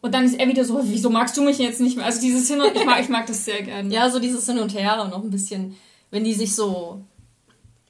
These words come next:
Speaker 2: weißt du, so Bickering heißt es im Englischen, wenn die sich so Sprüche um die Ohren werfen und so ein
Speaker 1: Ja.
Speaker 2: bisschen halt spielerisch miteinander flirten, das finde ich immer richtig gut.
Speaker 1: Genau, oder so immer wieder so die Grenzen austesten, ne? Zum Beispiel, die merken halt untereinander, dass sie sich schon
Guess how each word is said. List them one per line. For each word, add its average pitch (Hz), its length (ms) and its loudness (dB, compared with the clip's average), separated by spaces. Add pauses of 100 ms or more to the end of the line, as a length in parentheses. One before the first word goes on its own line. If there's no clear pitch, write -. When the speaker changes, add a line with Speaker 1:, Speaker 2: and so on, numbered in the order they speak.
(500)
Speaker 2:
weißt 196 240 -4
du, 226 80 -6
so 190 180 -4
Bickering 190 420 -6
heißt 185 220 -6
es - 60 -12
im 170 80 -12
Englischen, 185 440 -10
wenn 180 100 -12
die 185 120 -8
sich 190 220 -10
so 190 80 -6
Sprüche 247 420 -4
um 208 80 0
die 196 140 2
Ohren 190 260 4
werfen 185 380 -2
und 190 100 0
so 196 80 2
ein 202 60 -4
Speaker 1:
Ja. 220 40 -2
Speaker 2:
bisschen 214 300 -2
halt 190 220 -2 (160)
spielerisch 233 560 0
miteinander 196 360 -2
flirten, 202 460 -2
das - 120 -14
finde 180 100 -14
ich 185 60 -18
immer 175 120 -14
richtig - 240 -18
gut. - 140 -18 (680)
Speaker 1:
Genau, 233 280 -2
oder 233 120 -2
so 247 140 0
immer 247 220 2
wieder 240 180 2
so 226 140 -4
die 202 180 -8
Grenzen 208 400 -4
austesten, 208 760 -6
ne? 220 120 -6
Zum 226 160 -8
Beispiel, 240 260 -2
die 226 120 0
merken 254 400 -2
halt 247 200 -2
untereinander, 247 500 0
dass 226 200 -8
sie 233 80 -10
sich 220 220 -8
schon 220 320 -10